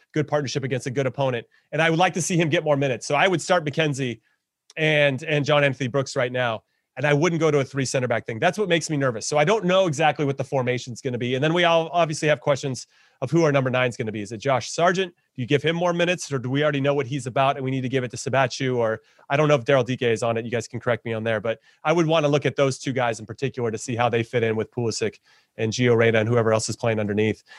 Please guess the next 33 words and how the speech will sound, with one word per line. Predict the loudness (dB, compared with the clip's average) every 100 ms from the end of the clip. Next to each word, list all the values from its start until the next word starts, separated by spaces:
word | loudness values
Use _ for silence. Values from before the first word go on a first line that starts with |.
| -10
So, | 0 2
yeah, | 2 2
there's | 2
a | 2
lot | 2
of | 0
questions | 0 -2 0 -2
here. | 0 -2 0
And, | 0
and | 2 0 0
one | 0 0
of | 2
the | 0
things | 0 2
that | 2
I | 2
talked | 2 0 2
to |
you | 0
about | 2
Greg, | 2 0 0
with, | -2 0
with | -2 0
Greg | 0 0
Berhalter | 2 2 2 0
when | -2
he | 0
came | 0 2
on, | 2 0
uh, | 0 0 2
H | 0 -2
Q | -2 2
once, | 0 -2 -10